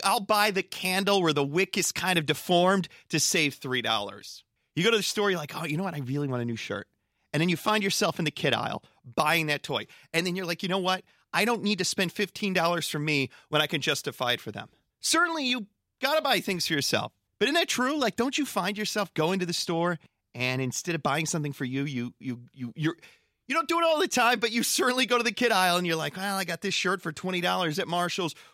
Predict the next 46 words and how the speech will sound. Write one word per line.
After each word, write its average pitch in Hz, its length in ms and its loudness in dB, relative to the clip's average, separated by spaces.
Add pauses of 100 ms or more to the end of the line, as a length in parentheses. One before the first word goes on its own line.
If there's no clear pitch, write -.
or 160 60 0
I 170 60 2
can 165 80 -2
get 175 140 -2
these 175 200 -6
two 202 160 -2
toys. 165 380 0
I'm 170 80 2
gonna 170 100 0
get 151 160 -4
the 151 80 -10
toys." 180 460 -12 (360)
It's, 151 300 -12
it's 160 140 -14
weird. 196 480 -8
It's 147 180 -12
bizarre, 196 540 0
but 156 200 -2
it's 147 180 -6 (120)
awesome 175 400 0
and 147 100 -2
fulfilling. 110 520 -6 (320)
You 156 100 0
really 240 380 -2
sacrifice 208 720 2
your 190 100 0
health. 175 380 -2 (180)
I'm 160 80 0
serious. 190 580 2
I, 156 160 2
I, 165 100 0
and, 160 340 0
and, 170 160 0
and 175 100 2
this 208 160 2
is 202 80 0
something 165 260 2
I 151 60 6
really 143 300 0
preach. 123 320 -8 (280)
You 143 100 -2
gotta 190 340 2
find 170 280 0
time 156 220 -2
to 139 100 0
exercise, 104 720 -6